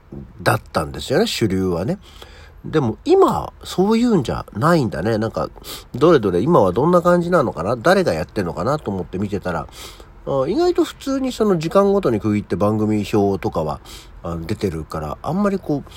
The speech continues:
大きくくくられてないんだね、と思って。で、あと、その、深夜系のラジオって、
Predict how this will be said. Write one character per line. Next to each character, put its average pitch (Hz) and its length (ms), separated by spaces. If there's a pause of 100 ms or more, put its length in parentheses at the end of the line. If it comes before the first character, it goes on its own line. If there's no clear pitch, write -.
(240)
大 349 180
き - 120
く - 140
く - 180
く 165 100
ら 165 140
れ 156 80
て 156 100
な 156 160
い 143 80
ん - 40
だ - 120
ね、 123 300
と - 160
思 69 160
っ - 20
て。 - 160 (840)
で、 82 100
あ 185 120
と、 92 200 (420)
そ 90 160
の、 73 460 (480)
深 147 560
夜 147 160
系 131 400
の 123 280
ラ 110 220
ジ 87 160
オ 78 80
っ - 20
て、 69 320